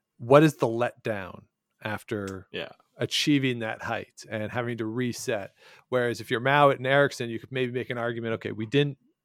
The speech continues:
Speaker 1: achieve our goal. And
Speaker 2: Mm-hmm.
Speaker 1: all right, now we gotta reset because now we really, like, we, we only have one chance left. Whereas Massaner is like,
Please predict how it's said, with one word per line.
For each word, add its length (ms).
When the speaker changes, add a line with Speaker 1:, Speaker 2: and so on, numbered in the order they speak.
Speaker 1:
achieve 460
our 160
goal. 480
And 340
Speaker 2:
Mm-hmm. 360
Speaker 1:
all 80
right, 120
now 120
we 60
gotta 180
reset 500
because 180
now 120
we 80
really, 300
like, 220
we, 120
we 100
only 140
have 120
one 160
chance 380
left. 380
Whereas 220
Massaner 480
is 140
like, 400